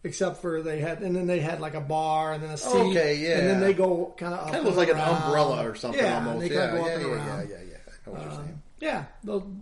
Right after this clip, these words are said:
Speaker 1: you know, I, again, they're spinny and they go up. I can't hardly do those
Speaker 2: Yeah.
Speaker 1: anymore.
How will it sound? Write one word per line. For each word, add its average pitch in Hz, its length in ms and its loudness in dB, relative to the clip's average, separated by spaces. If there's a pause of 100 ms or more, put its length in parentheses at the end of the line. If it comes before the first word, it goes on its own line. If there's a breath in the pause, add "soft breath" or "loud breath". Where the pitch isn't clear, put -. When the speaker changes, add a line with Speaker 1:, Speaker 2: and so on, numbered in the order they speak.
(180)
Speaker 1:
you 180 100 -6
know, 160 140 -10
I, 202 160 0
again, 185 640 0
they're 151 120 -10
spinny 175 520 -4
and 147 160 -8
they 139 140 -10
go 143 200 -8
up. 147 300 -10 (720 soft breath)
I 143 420 -10 (300)
can't 147 180 -14
hardly 65 260 -14
do 135 120 -14
those 135 240 -14
Speaker 2:
Yeah. 139 140 -12
Speaker 1:
anymore. 135 280 -12